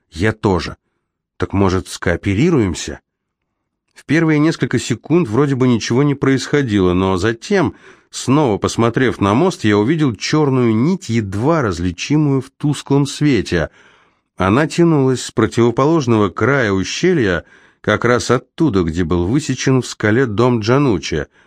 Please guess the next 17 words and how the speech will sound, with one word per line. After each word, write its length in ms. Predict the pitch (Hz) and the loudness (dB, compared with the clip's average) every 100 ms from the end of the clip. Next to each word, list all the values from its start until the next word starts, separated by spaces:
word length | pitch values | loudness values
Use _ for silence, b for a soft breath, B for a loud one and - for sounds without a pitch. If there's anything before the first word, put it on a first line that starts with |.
| b b b - | b b b -4
Я 240 | 85 135 | 0 0
повернулся, 760 | 165 170 175 160 120 98 - 123 | 0 0 2 2 0 0 -2 -2
проследив 480 | 139 - 143 143 | -2 -2 -2 0
взглядом 500 | 131 120 135 143 143 | 0 0 0 0 0
за 140 | 123 143 | 0 0
нитью. 520 | 143 139 - 143 139 b b b b _ | 0 -2 -2 -2 -2 b b b b _
Она, 260 | 90 104 135 | 0 0 0
казалось, 580 | 143 127 143 143 117 - | 0 0 0 0 -4 -6
была 300 | 110 131 131 | 0 2 2
бесконечной, 760 | 120 - 131 131 160 135 - 98 | -2 -2 0 2 2 0 -2 0
пересекая 640 | 101 98 117 139 120 113 | 0 -2 -4 0 0 2
улицы, 460 | 139 135 107 - | 2 2 0 0
меняя 340 | 107 123 131 120 | 2 2 0 0
направление 760 | - 110 117 127 139 120 113 | -2 0 0 0 0 0 -2
тут 240 | 92 143 123 | -2 -2 -2
и 80 | |
там, 380 | 110 147 143 117 | -2 0 0 -2